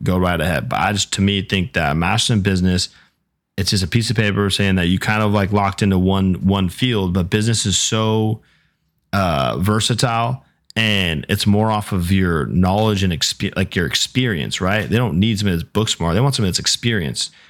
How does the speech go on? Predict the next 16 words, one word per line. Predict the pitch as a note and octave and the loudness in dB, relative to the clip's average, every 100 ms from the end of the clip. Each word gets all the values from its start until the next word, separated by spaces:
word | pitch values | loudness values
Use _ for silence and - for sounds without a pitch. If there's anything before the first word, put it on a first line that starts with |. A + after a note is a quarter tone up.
| _ - | _ -4
right? | A#2 G#2 | -2 0
When | G#2 | 0
I | A#2 C3+ | 0 0
start | - C3+ | 0 0
seeing | - C#3 | 0 2
these | A2+ G2 | 2 0
hires | G#2 G#2 A2+ | 0 0 0
at | G2+ | 0
Procore | - F#2+ A#2 | 0 0 2
that | A2 F#2 | 2 2
are | E2+ | 2
new | F#2 G#2+ | 2 2
and | F#2+ | 0
they're | E2+ | 0
higher | - A2 G2+ F#2 | 0 0 0 0
ups, | G#2 C3+ - | 0 0 -4